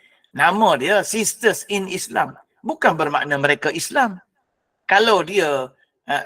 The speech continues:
kan sisters, sisters ni orang-orang betina, ah, orang-orang betina yang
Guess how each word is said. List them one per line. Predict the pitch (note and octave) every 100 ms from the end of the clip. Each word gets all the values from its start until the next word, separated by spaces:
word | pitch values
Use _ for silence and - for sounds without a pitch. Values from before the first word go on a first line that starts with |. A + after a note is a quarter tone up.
| -
kan | E4 E4+
sisters, | - D4 A3 - - C#3+ - - _
sisters | - C#4 A3 - D#3+ A#3
ni | D4 _ _ _ _
orang-orang | E3+ F3+ F3+ F3+ E3
betina, | - - C3+ A#2 F3+ - _ _ _ -
ah, | G3
orang-orang | - E3 E3 D3
betina | D3 D3+ F#3 B3+ - _
yang | D3+ E3